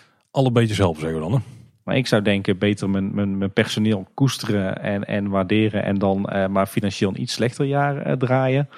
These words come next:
Speaker 2: Dan zeggen van, ja, we willen per se zwarte cijfers en, eh, dan moet iedereen een beetje inleveren. Met als gevolg dat, eh, ja, dat je toch best wel een probleem hebt met je, met je bestaande personeel.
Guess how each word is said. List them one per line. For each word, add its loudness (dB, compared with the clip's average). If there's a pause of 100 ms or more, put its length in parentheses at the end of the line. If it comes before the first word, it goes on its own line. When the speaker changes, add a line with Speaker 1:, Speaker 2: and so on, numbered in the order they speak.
(360)
Speaker 2:
Dan 2
zeggen 4
van, 2
ja, 4
we 4
willen 2
per 2
se 2
zwarte -2
cijfers 0
en, -2
eh, -2
dan 0
moet 0
iedereen 2
een 0
beetje 0
inleveren. 0 (540)
Met -2
als 0
gevolg -2
dat, -4
eh, 0 (180)
ja, -4
dat -12
je -8
toch 0
best 2
wel 2
een -2
probleem 2
hebt -4
met -2
je, -2
met -4
je -2
bestaande 0
personeel. -2